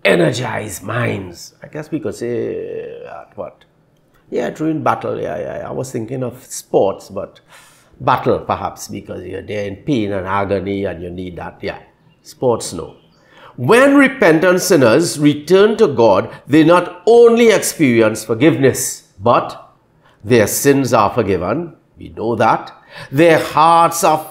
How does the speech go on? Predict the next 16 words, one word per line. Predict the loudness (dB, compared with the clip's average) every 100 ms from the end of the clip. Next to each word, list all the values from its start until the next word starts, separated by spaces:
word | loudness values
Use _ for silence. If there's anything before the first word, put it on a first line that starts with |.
| 0
filled | 4 6 6 6 4 2
with | -2 0
courage. | 0 2 0 -4 -6
Courage, | 0 2 2 -2 -10 -12
my | -12 -12
child, | -10 -10 -10 -16 -16
your | -16
sins | -10 -8 -4 -4
are | -4
forgiven | -8 -10 -12 -14
you. | -18 _ _ -18 -16 -2
Their | 4 4
minds | 4 2 4 4 4 4 0
are | -2
stimulated | -4 -8 _ 2 4 4 4 4 2 2
with | 4 4 2